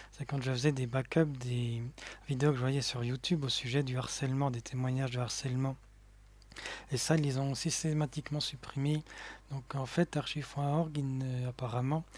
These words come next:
ils sont du côté des, des harceleurs, ils ne veulent pas qu'on puisse témoigner du, du harcèlement. Tout ce que j'avais mis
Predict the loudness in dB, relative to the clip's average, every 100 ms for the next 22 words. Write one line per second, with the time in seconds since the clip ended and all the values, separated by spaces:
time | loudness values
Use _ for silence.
0 | -16 -16 -18 -16 -8 -6 -4 -4 -4 -4
1 | -4 -2 -2 -2 0 -2 -2 -2 -2 -2
2 | 0 2 2 2 -2 -6 0 0 0 -6
3 | -6 -8 -4 -2 0 0 0 -2 -4 -4
4 | -2 -4 -4 -4 0 0 0 -4 -16 -16
5 | -16 -18 -18 -8 -4 0 0 2 0 2
6 | 0 0 -2 0 2 2